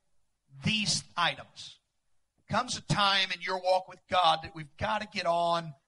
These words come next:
to some deeper things. But he wasn't saying they're not important. In fact,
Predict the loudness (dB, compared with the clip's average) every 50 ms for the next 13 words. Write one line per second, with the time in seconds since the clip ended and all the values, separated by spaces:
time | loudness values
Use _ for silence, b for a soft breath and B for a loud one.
0 | _ _ _ -6 -4 -4 -6 -8 -8 -8 -10 -10 -8 -12 -12 -12 -12 -14 -16 -18
1 | _ -20 -20 -20 -20 -20 _ _ -20 _ _ _ _ _ _ _ _ _ _ _
2 | _ _ _ _ _ _ _ -2 -2 -2 -2 -4 2 4 6 6 6 4 0 -2
3 | -4 -4 -2 0 0 0 -2 -4 -6 -8 -6 -4 -6 -6 -6 -6 -8 -6 -6 -6
4 | -10 -12 -16 _ _ -18 -18 _ _ _ _ _ _ _ _ _ _ _ _ _
5 | _ _ _ _ _ _ _ _ _ _ _ _ _ _ _ _ -20 -20 -12 -6
6 | -2 2 2 2 2 2 -2 -12